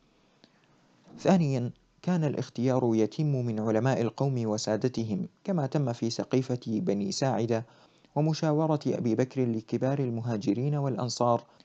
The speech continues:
والستة الذين اختارهم عمر ليكون الخليفة من بينهم. ثم تكون البيعة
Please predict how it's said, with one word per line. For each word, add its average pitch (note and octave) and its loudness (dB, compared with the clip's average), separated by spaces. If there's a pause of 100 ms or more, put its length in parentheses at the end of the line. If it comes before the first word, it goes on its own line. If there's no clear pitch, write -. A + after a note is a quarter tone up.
(420)
والستة E3+ 0
الذين D3 4
اختارهم C3 2
عمر C3+ 2 (340)
ليكون B2 2
الخليفة C3+ 0
من A2+ 0
بينهم. G#2 0 (320)
ثم A3+ 2
تكون D#3 2
البيعة B2+ 2